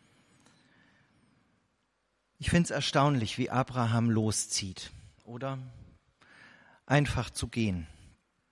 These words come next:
Sachen zu packen und zu sagen, „Ja, in dieses Leben, von dem ich nicht weiß, wie es wird, aber mit den Erfahrungen, die ich habe, dass Leben grundsätzlich nicht einfach ist,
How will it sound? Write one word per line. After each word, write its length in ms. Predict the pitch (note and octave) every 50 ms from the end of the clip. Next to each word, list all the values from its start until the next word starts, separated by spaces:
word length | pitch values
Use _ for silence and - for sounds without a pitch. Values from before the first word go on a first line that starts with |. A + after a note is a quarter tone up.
| _ _ _ _ _ _ _ _ _ _ _ _ _ _ C3+ -
Sachen 360 | - - D3+ D3+ C#3 D#3+ D3 -
zu 140 | - C#3
packen 400 | B2 - B2+ C3 - - C3 B2+
und 160 | F#2 A2 B2 -
zu 140 | - -
sagen, 280 | A2+ A#2 A#2+ A#2 A#2 A#2+
„Ja, 160 | A#2+ B2 C3
in 180 | - C3 B2+ A#2+
dieses 380 | C#3+ D#3+ E3 E3+ F3 D#3 -
Leben, 440 | - B2+ C3 C#3 D3+ D#3+ F3+ F3+ F3+ - - - - - - - - -
von 200 | - C#3 C#3 C3+
dem 180 | E3 E3+ F3+
ich 160 | E3+ - -
nicht 340 | F#3 G3+ A3 G3+ - - -
weiß, 600 | C3 B2 A#2+ A#2+ A2+ G2+ - - - - - - - _ _ _ _ _ _
wie 100 | - B2
es 200 | A2+ A2 - A2
wird, 360 | A#2 A#2 G#2+ - - - - - _ _ _ _ _ _ _ _ _ _ _ _ _ _ _ _ _ _ _ _ _ _ _ _ _ _ _ _ _ _ _ _ _ _ _ _ _ _ _ _ _ _ _ _ _ _ _ _ _ _ _ _ _ _ _ _ _ _
aber 220 | - B2+ C3 C3
mit 160 | C3 C#3+ D3 D3+
den 120 | C#3 C3
Erfahrungen, 600 | B2+ B2 - - D#3+ D#3+ E3+ F3 D#3+ D3 C3+ C3
die 100 | C3 B2+
ich 160 | A2+ - -
habe, 240 | C#3 D3 E3 D#3 C#3+
dass 220 | A#2+ B2 A2+ -
Leben 300 | C3+ C3 C#3+ D3+ D#3 D#3
grundsätzlich 680 | C3 B2+ D3+ E3+ F#3 - C3 A#2+ - - - A2 A2 -
nicht 240 | A#2+ A2+ - - -
einfach 420 | A2 A2+ A2+ G#2 - - G2 -
ist, 300 | - - A2+ - - -